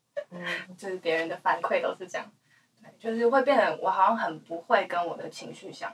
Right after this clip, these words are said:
Speaker 2: 处。
Speaker 1: 嗯。
Speaker 2: 然后直到那一次，呃，我就突然出现了一个我不知道怎么处理掉的情绪，因为我找不到原因啊，
Speaker 1: 嗯。
Speaker 2: 我怎么分析我都分析不出来。
Speaker 1: 忧郁。
Speaker 2: 对，然后我那天就觉得，啊，好，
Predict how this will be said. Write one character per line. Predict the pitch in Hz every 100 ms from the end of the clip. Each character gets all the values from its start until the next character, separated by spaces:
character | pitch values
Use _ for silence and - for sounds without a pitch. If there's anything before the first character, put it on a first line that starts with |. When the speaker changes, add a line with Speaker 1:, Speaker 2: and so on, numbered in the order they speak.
| -
Speaker 2:
处。 | - - _
Speaker 1:
嗯。 | 190 180 156 -
Speaker 2:
然 | 175
后 | 214 233 196
直 | - 180
到 | 208 202
那 | 208 190
一 | 170
次， | 170 - 180 151 - _ _
呃， | - - -
我 | 143 156
就 | 208
突 | - 165 156
然 | 147
出 | - 185
现 | 185 180
了 | 156
一 | 151
个 | 170
我 | -
不 | - 185
知 | 180
道 | 170
怎 | - -
么 | -
处 | - - -
理 | - -
掉 | - -
的 |
情 | - -
绪， | -
因 | 285
为 |
我 | 247
找 | -
不 | 202
到 | 240
原 | 190 175 160
因 | 175
啊， | 170 165
Speaker 1:
嗯。 | 170
Speaker 2:
我 | 180
怎 | 185
么 | 185
分 | 175 220 208
析 | 208 - 196
我 | 185 170
都 | 175 190 _
分 | 190 180
析 | 185 180
不 | 175
出 | 170 170 165
来。 | 165 -
Speaker 1:
忧 | -
郁。 | _ _
Speaker 2:
对， | - 170 214 - -
然 | 170
后 | 190 196 180
我 | -
那 | 185 190
天 | 185 180
就 | 185 180 -
觉 | -
得， | - - _ _
啊， | - - - -
好， | - - -